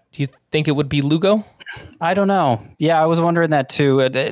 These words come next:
Speaker 2: Trevor May actually works the eighth inning more consistently than Lugo has been. So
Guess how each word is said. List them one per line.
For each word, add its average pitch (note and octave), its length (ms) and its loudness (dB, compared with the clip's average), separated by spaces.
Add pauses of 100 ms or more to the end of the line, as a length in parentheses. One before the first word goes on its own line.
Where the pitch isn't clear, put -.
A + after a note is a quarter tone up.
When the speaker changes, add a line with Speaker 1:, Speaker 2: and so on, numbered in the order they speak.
Speaker 2:
Trevor A3 320 -2
May D3+ 320 0
actually A#2+ 480 -2
works A2+ 260 0
the A#2+ 80 -4
eighth A2 240 -2
inning G2+ 220 -2
more G#2+ 180 0
consistently G2+ 800 -6
than F#2 240 -6
Lugo G2+ 500 0 (300)
has G2 260 0
been. F2+ 400 -8 (920)
So G2 680 -2